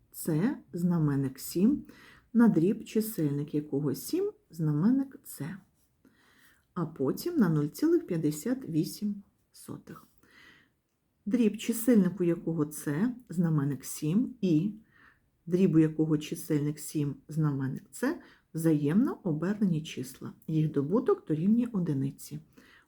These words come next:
Отже, один множимо на нуль цілих п'ятдесят вісім сотих, маємо нуль цілих п'ятдесят вісім сотих. Використаємо властивості множення і помножимо дріб, чисельнику якого х,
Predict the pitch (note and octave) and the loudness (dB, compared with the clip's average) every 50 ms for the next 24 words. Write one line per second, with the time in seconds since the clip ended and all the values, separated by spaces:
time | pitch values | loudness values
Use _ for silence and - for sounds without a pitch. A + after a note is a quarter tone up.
0 | _ - - E3 D3+ C3+ - D#3+ C3+ - - D3+ C3+ B2+ C#3 D#3 A3 C#4 - - | _ -6 -4 -2 -2 -2 -2 -4 -6 -4 -4 -4 -4 -2 0 2 2 2 2 2
1 | G#3 F3 D#3 D3+ C#3+ D3 D3 D3+ D3 D3 C#3+ C#3+ D3 D3 C#3+ - - - D3 C#3 | 2 2 2 2 2 0 0 0 0 0 0 0 -2 -2 -4 -4 -4 -4 -4 -4
2 | C3+ - - C#3+ D3 D3+ C#3 C3+ - - D3 B2+ - - - - D3 - - - | -4 -6 -6 -6 -6 -4 -4 -6 -6 -6 -6 -6 -6 -6 -8 -10 -8 -8 -10 -10
3 | G#2 C#3+ - - - C#4 D4 D4 F4+ F4 F4 - - - - - - _ _ _ | -10 -10 -10 -6 -4 -4 -2 -2 -2 -4 -4 -6 -18 -20 -20 -20 -20 _ _ _
4 | - E3+ E3 D#3 D3+ D3 E3 A3 C4 D4 D#4+ - A3 G3 E3+ D#3 D3 - - - | -6 -4 -2 0 0 2 2 2 0 0 -2 -2 0 2 2 2 2 0 -2 0
5 | C#4 D#4 D#4+ D4+ - - D#3+ D3+ D3 D3 - - - B3+ B3+ C4 - D#3+ F3 G3 | 2 2 2 2 0 0 -2 0 0 -2 -2 -2 -4 -4 -4 -4 -4 -4 -4 -6
6 | F#3+ - - - - - - - - _ _ - _ _ _ _ _ _ _ _ | -6 -8 -12 -12 -12 -14 -18 -20 -20 _ _ -20 _ _ _ _ _ _ _ _
7 | _ _ _ _ _ _ _ _ - - - - - - _ _ - B3+ C4 A#3+ | _ _ _ _ _ _ _ _ -20 -20 -20 -20 -20 -20 _ _ 4 6 6 6
8 | - A#3+ A3+ A#3+ A#3+ - - C4+ C4 C4 C#4+ C#4+ C#4 - - B3 G3+ F#3+ F#3+ - | 6 4 2 2 0 -2 -2 -2 0 2 2 2 0 2 0 0 0 0 -2 -4
9 | - E3+ D#3+ D3+ C#3+ C#3+ D3+ - G#3 G#3+ B3 C#4 C4+ - A#3 G#3+ - G#3+ F#3 F3 | -4 -2 -2 0 0 0 0 2 2 4 4 2 0 -2 -4 -2 0 0 0 2
10 | E3+ E3 D#3+ D#3 D#3+ D#3+ D#3 D#3 D#3 D#3 D#3+ D#3 E3+ G3 F#3+ - - _ _ _ | 2 2 0 0 0 2 2 4 4 4 4 4 4 2 0 -4 -16 _ _ _
11 | - - G3+ G3 - - F3 D#3 D#3 D#3 D#3 D#3 - D#3+ D#3 D3+ D3+ - - D#3+ | -2 -2 -2 0 2 2 4 4 4 4 2 0 0 0 0 0 -2 -4 -8 -2
12 | D#3+ D3+ D3 - - D3+ D3 - - - - - - | -2 -2 -2 0 0 2 2 2 0 -2 -14 -16 -18